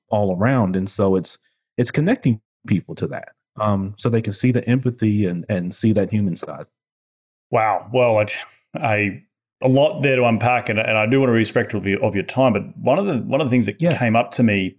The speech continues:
Speaker 2: was, and the analogy of, like, a cooking pot, like a recipe, you know, and, and, and part
Speaker 1: Yeah.
Speaker 2: of the recipe is adding some flour and adding an egg and adding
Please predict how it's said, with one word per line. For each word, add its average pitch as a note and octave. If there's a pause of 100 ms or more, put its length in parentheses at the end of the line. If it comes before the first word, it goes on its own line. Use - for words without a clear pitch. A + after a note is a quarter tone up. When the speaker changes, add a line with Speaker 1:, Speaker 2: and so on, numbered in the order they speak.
(760)
Speaker 2:
was, B2+
and A2+
the A#2
analogy A#2
of, G#2+
like, G2+
a G2
cooking G#2
pot, G2+
like G#2
a G#2
recipe, -
you G#2
know, G2
and, G#2
and, G#2+
and G#2+
part A#2+
Speaker 1:
Yeah. B2
Speaker 2:
of A#2
the A2
recipe G#2+
is G2
adding F#2+
some G2
flour F#2+
and F#2
adding A2+
an A#2
egg F#2+
and G2
adding G2+